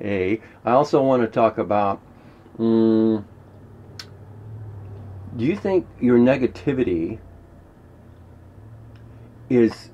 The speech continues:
something that you should focus on and address, or is it something you should turn away from, like, ignore, and start focusing on positivity instead, okay?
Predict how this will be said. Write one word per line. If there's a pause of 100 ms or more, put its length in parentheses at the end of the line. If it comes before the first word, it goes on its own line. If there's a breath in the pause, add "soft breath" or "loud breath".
(100)
something
that
you
should (200)
focus
on
and
address, (580 soft breath)
or
is
it
something (140)
you
should (480)
turn
away
from, (140)
like, (220)
ignore, (480 soft breath)
and
start
focusing
on
positivity (320)
instead, (340)
okay?